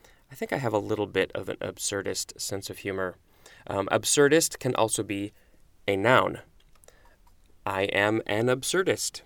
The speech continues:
you could say. Next, we have absurdity, noun from fifteen twenty-eight. I wonder why absurdity came, like, four hundred years before absurdist.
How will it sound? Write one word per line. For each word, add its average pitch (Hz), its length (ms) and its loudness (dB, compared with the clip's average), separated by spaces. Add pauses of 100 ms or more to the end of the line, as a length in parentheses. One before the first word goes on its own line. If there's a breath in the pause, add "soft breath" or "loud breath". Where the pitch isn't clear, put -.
you - 120 -10
could - 160 -8
say. 92 280 2 (640)
Next, 156 240 2
we 156 140 4
have 156 340 4
absurdity, 147 1120 0 (680 soft breath)
noun 127 580 2 (100)
from 107 380 0
fifteen 156 760 0
twenty-eight. - 800 0 (600 soft breath)
I - 20 -14
wonder 233 220 2
why 139 140 8
absurdity 117 1040 0 (300 soft breath)
came, 104 380 0 (300)
like, 104 320 -2
four 139 920 2 (260)
hundred 127 480 2
years 110 320 2
before 104 400 -2
absurdist. 101 880 -2